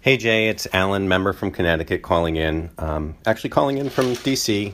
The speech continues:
to, um, just give an update. Attended the Women's March in D C yesterday. Um,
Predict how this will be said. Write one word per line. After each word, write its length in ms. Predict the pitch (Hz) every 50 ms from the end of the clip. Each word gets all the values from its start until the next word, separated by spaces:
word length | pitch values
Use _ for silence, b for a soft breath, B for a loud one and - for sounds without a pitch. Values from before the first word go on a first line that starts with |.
| - -
to, 440 | - - 104 104 104 101 98 -
um, 460 | - 92 90 87 87 87 87 87 87 - - - - - - - - -
just 260 | - 104 95 - -
give 140 | 104 92 90
an 60 | 90
update. 460 | 87 87 - - 101 101 110 - - - - - -
Attended 440 | - - 90 90 90 90 85 78 -
the 380 | - 87 85 87 87 82 82 - B B B B B B B B B B B B B - -
Women's 340 | 101 110 120 113 104 -
March 320 | 101 98 101 104 92 - -
in 80 | 92
D 160 | 87 92 90 90
C 240 | - - - 90
yesterday. 680 | 87 87 87 85 - - - 80 82 80 80 82 85 82 - - -
Um, 640 | 90 82 80 80 80 80 80 80 80 80 78 80